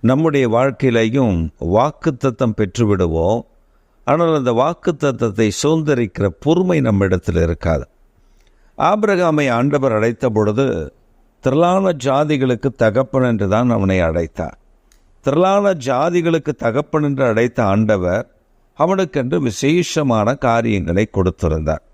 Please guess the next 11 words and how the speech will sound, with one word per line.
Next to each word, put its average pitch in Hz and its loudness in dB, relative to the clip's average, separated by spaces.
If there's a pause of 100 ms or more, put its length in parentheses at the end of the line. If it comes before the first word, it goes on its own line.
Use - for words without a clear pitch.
(560)
அவனை, 147 2
"நான் 120 0
இப்படித்தான் 156 -2
உன்னை 165 -2
ஆசீர்வதிக்கப் 143 -2
போகிறேன்" 131 0
என்றெல்லாம் 101 0 (560)
இந்த 123 0 (580)
ஆபிரகாமுக்கு 139 0
வாக்குத்தத்தம் 110 -2
பண்ணினார். 85 -2